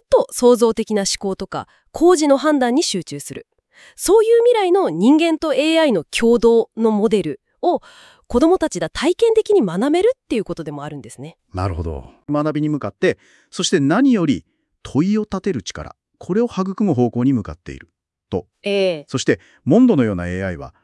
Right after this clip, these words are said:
Speaker 2: そのためのなんか心強い相棒、パートナーになり得るかもしれないっていうことですね。
Speaker 1: そうですね。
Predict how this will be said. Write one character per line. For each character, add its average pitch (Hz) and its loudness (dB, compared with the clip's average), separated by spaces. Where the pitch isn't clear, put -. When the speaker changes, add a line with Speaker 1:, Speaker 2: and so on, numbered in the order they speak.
Speaker 2:
そ - -10
の 143 -2
た 165 -2
め 180 0
の 180 -4
な 131 -2
ん 120 -2
か 95 -10
心 156 -6
強 165 0
い 113 -4
相 104 -2
棒、 113 -2
パ 160 -2
ー - -2
ト 196 0
ナ 147 2
ー 104 0
に 90 -6
な 85 -6
り 85 -4
得 120 2
る - -8
か - -12
も 78 -12
し - -12
れ 82 -10
な 80 -6
い 110 -4
っ - -10
て - -12
い 80 -8
う - -20
こ 80 -18
と 73 -18
で 69 -20
す - -20
ね。 78 -16
Speaker 1:
そ 254 2
う - 2
で 175 -6
す - -14
ね。 156 -10